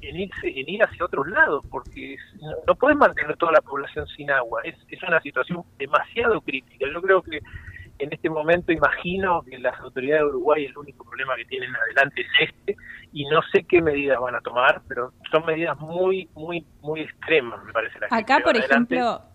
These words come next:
Speaker 2: te, te comparto esto que me llamó la atención de, de este medio uruguayo que dice que el, el ejecutivo de, de la calle POU ordenó la utilización de esto que estábamos hablando, de, del agua del Río de la Plata,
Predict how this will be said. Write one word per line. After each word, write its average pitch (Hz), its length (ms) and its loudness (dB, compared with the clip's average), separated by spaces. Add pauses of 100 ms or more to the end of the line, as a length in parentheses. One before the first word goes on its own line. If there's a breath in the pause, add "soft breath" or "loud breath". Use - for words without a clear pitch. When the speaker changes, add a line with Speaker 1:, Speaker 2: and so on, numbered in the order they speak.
Speaker 2:
te, 202 120 -4
te - 220 -6
comparto 214 460 2
esto 247 240 -2
que 202 140 -4
me 185 160 -6
llamó 196 240 -6
la 220 80 2
atención 247 720 2
de, 170 240 -4
de 170 80 -10
este 190 220 -6
medio 196 260 0
uruguayo 214 400 0
que 196 60 -4
dice 208 220 -4
que 196 80 -8
el, 180 100 -4
el 180 360 -10
ejecutivo 208 800 2
de, 175 300 4
de 165 120 -4
la 170 120 -2
calle 247 340 2
POU 262 340 6 (360 loud breath)
ordenó 202 500 4
la 240 80 6
utilización 214 560 2
de 208 80 2
esto 202 160 -4
que 185 60 -6
estábamos 196 480 2
hablando, 254 560 6
de, 170 760 -6 (140)
del 185 200 -4
agua 208 220 2
del 185 140 -2
Río 220 220 2
de 226 80 4
la 247 120 2
Plata, 330 380 0